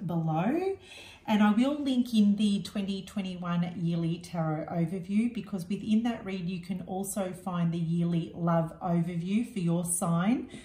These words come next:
for the upcoming year. So if that's something that interests you, feel free to check that out. Uh, Pisces, this is a six card spread.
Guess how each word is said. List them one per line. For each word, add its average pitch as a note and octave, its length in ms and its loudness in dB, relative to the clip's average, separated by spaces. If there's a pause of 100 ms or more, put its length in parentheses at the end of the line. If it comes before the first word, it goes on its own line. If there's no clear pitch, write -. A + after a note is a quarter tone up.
(100)
for - 120 -4
the E3+ 180 -2
upcoming F3+ 560 0
year. G3 240 4
So G3 160 -4
if F3 120 -6
that's - 220 -6
something F3+ 360 -6
that E3 200 0
interests F3 480 -4
you, G#3 260 -2
feel E3+ 140 -2
free E3 160 -2
to D#3+ 100 0
check E3 240 -8
that D3 180 -2
out. F3+ 380 0 (800)
Uh, G3 220 2
Pisces, A3+ 540 2
this A3+ 220 0
is A3+ 240 -2
a A3+ 80 -4
six - 340 -4
card G#3+ 340 0
spread. B3+ 460 -2